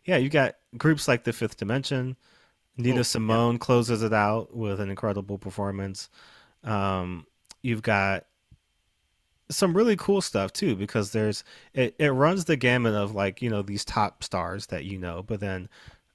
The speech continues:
Speaker 1: uh, some other people who people may not be as familiar with, like Hugh Masekela.
Speaker 2: Hugh Masekela, yeah, I was
Speaker 1: Uh,
Speaker 2: gonna say that.
Speaker 1: gets a, gets a moment there. Uh, Max Roach gets a moment there with his wife.
Speaker 2: Oh, yeah.
Speaker 1: Um,
Speaker 2: Mm-hmm.
Speaker 1: I'm looking, I'm trying to look, uh, I feel bad.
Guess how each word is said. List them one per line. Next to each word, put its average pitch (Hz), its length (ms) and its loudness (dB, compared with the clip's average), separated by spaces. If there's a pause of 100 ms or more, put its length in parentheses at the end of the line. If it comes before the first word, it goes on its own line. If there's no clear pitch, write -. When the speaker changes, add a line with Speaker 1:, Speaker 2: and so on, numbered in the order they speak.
Speaker 1:
uh, 104 260 0
some 170 200 2
other 180 160 4
people 151 340 -2
who 117 580 -2 (360)
people 131 200 0
may 117 140 2
not 107 180 0
be 107 220 -2
as 113 200 -2
familiar 98 360 -2
with, 92 280 -6
like 90 140 -6
Hugh 104 160 -8
Masekela. 87 680 -10 (160)
Speaker 2:
Hugh 123 80 -4
Masekela, 98 600 -4
yeah, 98 260 2
I - 20 0
was 92 100 -4
Speaker 1:
Uh, - 20 -14
Speaker 2:
gonna 92 140 -12
say 82 140 -12
that. 92 680 -14
Speaker 1:
gets 113 220 -2
a, 101 180 0
gets 104 240 -6
a - 40 -4
moment 101 320 -4
there. 92 420 -4
Uh, 98 220 -4
Max 104 380 -6
Roach 95 340 -8
gets 95 200 -6
a 101 40 -8
moment 98 320 -6
there 92 200 -4
with 92 120 -6
his 92 120 -10
wife. 90 340 -6
Speaker 2:
Oh, 95 100 -10
yeah. 82 240 -10 (300)
Speaker 1:
Um, 110 100 -6
Speaker 2:
Mm-hmm. 87 420 0 (960)
Speaker 1:
I'm 117 200 0
looking, 139 220 0
I'm 117 80 2
trying 160 220 -2
to 156 60 0
look, 151 180 -2
uh, 123 200 0
I 104 60 0
feel 175 240 -2
bad. 95 400 -2